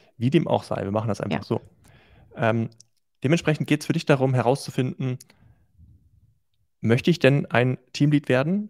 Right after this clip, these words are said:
Speaker 1: Ist das denn das Richtige für mich? Und genau damit würde ich immer empfehlen, anzufangen. Also sich damit zu beschäftigen, was ist das denn für eine Rolle? Ist diese Rolle für mich gut gemacht? Ähm, kann ich da meine Skills ausspielen oder kann ich dann erstmal richtig anfangen, meine Skills, die ich schon mitbringe,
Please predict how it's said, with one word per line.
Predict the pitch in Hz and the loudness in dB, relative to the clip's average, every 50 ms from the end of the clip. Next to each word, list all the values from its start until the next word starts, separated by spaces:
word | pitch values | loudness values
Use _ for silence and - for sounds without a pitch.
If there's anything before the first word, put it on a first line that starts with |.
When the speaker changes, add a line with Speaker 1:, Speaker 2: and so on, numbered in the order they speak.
| - - | -10 -10
Speaker 1:
Ist | 123 - | -4 -2
das | 143 - | -2 0
denn | - 120 | 0 0
das | 113 101 - | 0 0 -2
Richtige | 117 131 - - 165 165 160 | -4 -4 -2 -2 -2 -2 0
für | - 160 160 | 2 2 2
mich? | 160 165 208 - - - _ _ _ _ - - _ | 2 2 0 -2 -6 -12 _ _ _ _ -20 -12 _
Und | - 123 113 | -4 -4 -2
genau | - 117 117 127 - - _ _ | 2 2 2 2 2 -2 _ _
damit | - - - - 143 156 151 - | -4 -2 0 2 2 2 0 2
würde | 135 135 131 | 0 0 0
ich | 139 131 - - - _ _ - | 0 -4 -6 -12 -18 _ _ -4
immer | 139 151 147 - | -2 0 0 0
empfehlen, | - 120 - - 120 117 110 - | -2 -6 -6 -4 -4 -4 -4 -4
anzufangen. | 104 104 - - - 110 - - - - - | -4 -6 -4 -6 -8 -8 -6 -8 -10 -10 -10
Also | - 104 98 - 110 117 - - - _ _ _ _ | -10 -8 -6 -6 -6 -6 -8 -14 -20 _ _ _ _
sich | 120 - | -2 0
damit | - 120 120 - | 2 2 2 0
zu | - 113 | 0 -4
beschäftigen, | 117 - 131 127 - 135 123 127 123 - _ _ _ _ _ _ _ _ _ | -2 0 0 0 0 -2 -2 -2 -4 -8 _ _ _ _ _ _ _ _ _
was | 120 113 120 165 - - - - - _ _ _ _ _ _ _ - | -2 -2 -2 -2 -4 -8 -14 -18 -20 _ _ _ _ _ _ _ -2
ist | 135 127 - - | 0 0 0 -2
das | 135 - | -4 0
denn | - 131 120 120 | 2 0 0 2
für | - 131 | 2 2
eine | 117 110 | 2 2
Rolle? | 104 110 107 113 104 - - - _ | 4 4 4 4 4 0 -4 -10 _
Ist | - - - | -20 -6 -4
diese | 131 123 123 117 | 0 2 4 4
Rolle | 120 123 127 123 123 | 6 6 6 4 4
für | - 139 | 2 2
mich | 123 120 - | 0 0 0
gut | - 113 - - | -4 -8 -4 -2
gemacht? | 110 110 123 170 190 - - - - - _ _ | 0 0 0 0 -2 -4 -10 -20 -20 -20 _ _
Ähm, | - 117 107 113 113 113 117 113 - _ | -2 0 0 0 0 -2 -4 -6 -8 _
kann | - 123 120 | -2 -2 0
ich | 131 | 0
da | - 120 | 2 0
meine | 113 110 110 110 | 0 0 0 -2
Skills | - - - 160 190 214 - | -4 -2 0 0 0 0 -2
ausspielen | - - 156 160 - - _ 160 165 160 | -4 -2 -2 -2 -4 -4 _ -2 -2 0
oder | 135 120 113 | 0 0 -2
kann | - - 127 117 | 0 0 0 0
ich | 123 127 - | 0 -2 -2
dann | - 120 123 | -2 -2 -2
erstmal | - 131 - - 117 110 | -2 -4 -2 -2 -2 -2
richtig | 127 139 - - - | -2 -6 -8 -6 -4
anfangen, | 127 127 - - 113 117 117 120 - - | -4 -2 0 0 0 0 -2 -4 -6 -6
meine | - 120 113 123 120 | -4 -2 -2 -2 -4
Skills, | - - - 135 131 - | -4 -2 -2 -2 -2 -2
die | - 131 | -4 -6
ich | 123 - | -6 -4
schon | - 117 113 | -2 -2 -2
mitbringe, | 117 135 - - 113 120 117 117 120 120 | -2 -4 -4 -4 -4 -2 0 0 -2 -2